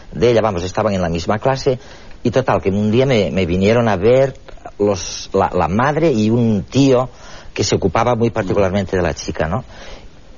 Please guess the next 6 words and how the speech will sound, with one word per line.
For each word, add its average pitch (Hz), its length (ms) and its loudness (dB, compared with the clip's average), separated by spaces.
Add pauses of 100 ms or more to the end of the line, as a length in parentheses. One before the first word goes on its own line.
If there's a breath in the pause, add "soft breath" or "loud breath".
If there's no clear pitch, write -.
(720)
Pidiéndome 127 400 4
consejo. 98 500 -2
Y 107 100 4
le 165 120 4
dije, 160 320 0
"Oye, 98 300 0